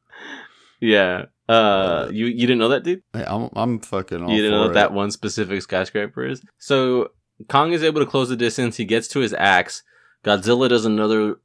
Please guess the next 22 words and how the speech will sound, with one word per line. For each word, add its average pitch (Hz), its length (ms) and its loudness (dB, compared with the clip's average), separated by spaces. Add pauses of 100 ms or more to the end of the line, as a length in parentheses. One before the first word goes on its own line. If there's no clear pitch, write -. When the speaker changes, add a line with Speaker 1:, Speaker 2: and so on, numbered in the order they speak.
(140)
Speaker 1:
atomic 101 540 -2
breath 95 320 0
blast 90 420 0
at 90 220 0
him. 87 340 -6 (360)
Kong 123 380 2
blocks 104 600 2
it 98 180 -2
with 95 160 -6
his 95 160 -6
axe, 95 500 -2
and 101 120 -6
it's 95 120 -10
also 107 300 0
getting 101 220 -4
charged 92 440 -2
up 92 200 0
by 85 180 0
the, 80 200 -8
by 87 300 2
the 80 140 -8
beam. 80 500 -8